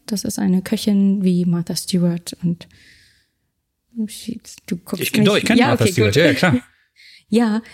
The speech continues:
Speaker 1: weil sie mit Snoop Doggy Dogg zusammengearbeitet hat.
Speaker 2: Ist das so?
Speaker 1: Ja.
Speaker 2: Nee.
Speaker 1: <laughs> Das
Speaker 2: Das war
Speaker 1: Lustige
Speaker 2: mir jetzt
Speaker 1: ist,
Speaker 2: neu.
Speaker 1: das Lustige ist, es gibt Interviews, wo die beiden nebeneinander stehen und, und unten drunter steht, „Einer der beiden war im Gefängnis.“ Ratet wer?
Speaker 2: Martha Stewart.
Speaker 1: Mhm,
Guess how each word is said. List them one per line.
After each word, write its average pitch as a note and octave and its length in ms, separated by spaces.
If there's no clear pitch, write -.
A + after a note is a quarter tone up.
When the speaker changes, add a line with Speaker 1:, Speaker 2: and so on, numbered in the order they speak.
Speaker 1:
weil G#3 140
sie F#3+ 120
mit F#3+ 160
Snoop G3+ 240
Doggy F3+ 220
Dogg G3+ 200
zusammengearbeitet F3+ 800
hat. - 160
Speaker 2:
Ist C#3+ 140
das G2+ 140
so? G2 260
Speaker 1:
Ja. F#2+ 200
Speaker 2:
Nee. G#2+ 280
Speaker 1:
<laughs> - 60
Das - 80
Speaker 2:
Das A#3 160
war - 80
Speaker 1:
Lustige - 20
Speaker 2:
mir C4+ 140
jetzt C4+ 100
Speaker 1:
ist, - 20
Speaker 2:
neu. A2 160
Speaker 1:
das - 100
Lustige G#3 360
ist, G#3 160
es F#3+ 100
gibt F#3 240
Interviews, G3 500
wo G3+ 60
die F#3 100
beiden F#3 240
nebeneinander F#3+ 420
stehen F3+ 460
und, F3+ 320
und G3+ 400
unten F#3+ 180
drunter F#3 320
steht, F#3 280
„Einer G#3+ 260
der F3+ 120
beiden F3 320
war F3+ 120
im F#3+ 120
Gefängnis.“ G3+ 540
Ratet - 280
wer? G3 200
Speaker 2:
Martha G#2 400
Stewart. A2 460
Speaker 1:
Mhm, F#3 260